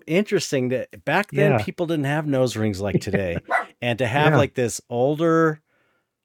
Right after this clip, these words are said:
Speaker 2: white guy doctor, he was a doctor, right? Co-, or no, he,
Speaker 1: Mm-hmm.
Speaker 2: Copper was, was he?
Speaker 1: Copper was a doctor.
Speaker 2: Okay.
Speaker 1: Mm-hmm. Mm-hmm.
Speaker 2: Have a nose ring. It was strange.
Speaker 1: It, it was.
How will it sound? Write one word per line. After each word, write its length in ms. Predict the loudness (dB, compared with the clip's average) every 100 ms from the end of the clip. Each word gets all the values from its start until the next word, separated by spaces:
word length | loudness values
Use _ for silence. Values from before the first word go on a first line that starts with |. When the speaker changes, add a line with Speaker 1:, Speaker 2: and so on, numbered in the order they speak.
| _ _ _
Speaker 2:
white 420 | -10 -2 -2 -4 -4
guy 560 | -2 -2 -2 -4 -6 -10
doctor, 840 | -6 0 -2 -2 -6 -4 -4 -6 -10 _ _ _ _
he 140 | -4 -2
was 100 | 2
a 60 |
doctor, 420 | 4 4 2 -4
right? 300 | -2 -2 -4
Co-, 100 | -8 -2
or 140 | 2 4
no, 220 | 4 2
he, 120 | -4
Speaker 1:
Mm-hmm. 80 | -8
Speaker 2:
Copper 420 | -6 -4 -2 -2
was, 400 | -2 -4 -8 -16 _ -10
was 140 | -8
he? 80 | -2
Speaker 1:
Copper 240 | 0 2 0
was 100 | 0
a 60 |
doctor. 340 | 0 0 0 0
Speaker 2:
Okay. 280 | 0 0 -2
Speaker 1:
Mm-hmm. 80 | -2 -8 _ _ -6
Mm-hmm. 100 | -4
Speaker 2:
Have 200 | 0 0
a 40 | 2
nose 320 | 2 2 0
ring. 220 | -6 -8
It 80 | -10
was 120 | -10
strange. 840 | -8 -8 -2 0 0 -2 -10 -16 _ _ -2
Speaker 1:
It, 200 | -2 -2 -2
it 160 | -2 0
was. 440 | 2 2 0 -6